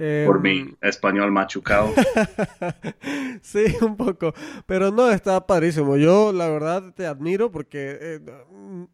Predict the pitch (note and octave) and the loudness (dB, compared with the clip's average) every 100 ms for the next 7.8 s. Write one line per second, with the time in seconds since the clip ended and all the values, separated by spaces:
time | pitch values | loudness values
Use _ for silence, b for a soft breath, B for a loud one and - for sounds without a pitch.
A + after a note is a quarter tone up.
0 | _ D#3+ D#3+ F3 D#3 E3 G3+ F3+ D#3+ F3 | _ -16 -12 -8 -8 -8 -8 -8 -6 -6
1 | F#3+ F#3 D3 C3+ B2+ C#3+ D#3+ F3+ G3+ G3 | -4 -4 -4 -6 -12 -8 -6 -4 -4 -6
2 | E3 C#3+ C3+ D#3 D#3+ B2+ B2+ D#3 C#3 C3 | -6 -6 -6 -6 -6 -8 -10 -10 -10 -10
3 | C3+ C#3+ C#3+ - - - C#3+ D3 D#3+ D3+ | -12 -12 -12 -14 -18 -10 -10 -10 -8 -6
4 | D3+ D3 C#3+ - G3+ G3+ A3+ E3+ D3+ D3 | -6 -6 -8 -6 -6 -6 -6 -4 -6 -6
5 | E3+ F#3 F#3+ F3 C#3+ D#3 F3 E3+ F3 D#3 | -10 -10 -12 -12 -10 -10 -10 -10 -12 -10
6 | C#3+ D3+ D#3+ D3 C3+ - - D3+ D#3+ E3+ | -10 -10 -10 -10 -10 -12 -14 -8 -8 -6
7 | E3+ E3 D#3+ D3+ - E3 F3 A3+ | -8 -6 -8 -8 -6 -4 -2 -2